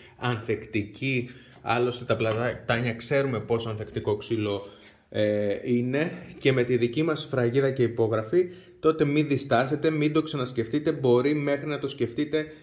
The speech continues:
να μην την προλάβετε. Διαθέσιμη στο κατσούνες τελεία τζι άρ για να γίνει δική σας.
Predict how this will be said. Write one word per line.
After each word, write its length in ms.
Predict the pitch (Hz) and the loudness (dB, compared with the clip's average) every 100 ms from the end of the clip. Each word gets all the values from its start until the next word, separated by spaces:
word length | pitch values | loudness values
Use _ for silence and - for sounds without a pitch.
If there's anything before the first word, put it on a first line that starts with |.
| - | -14
να 300 | - 123 117 | -4 0 2
μην 340 | 113 131 143 139 | 2 2 0 2
την 220 | 143 143 | 0 0
προλάβετε. 1000 | 139 117 120 120 117 101 - 90 82 - - - - | 0 2 4 4 4 0 -2 -4 -4 -8 -20 -20 -12
Διαθέσιμη 1080 | 117 110 120 117 - 175 165 - 123 135 180 | -6 2 4 4 4 4 4 2 0 0 0
στο 280 | - 147 127 | 0 -2 0
κατσούνες 560 | 123 107 110 151 147 | 0 0 0 -2 -2
τελεία 300 | 135 123 135 | -2 0 0
τζι 180 | 120 117 | 0 0
άρ 100 | 120 | 0
για 160 | 117 107 | -2 -4
να 100 | 101 | -4
γίνει 280 | 110 123 | -2 -2
δική 440 | 113 104 92 - 131 | -2 -4 -4 -4 -4
σας. 420 | 131 160 170 | -2 -2 -4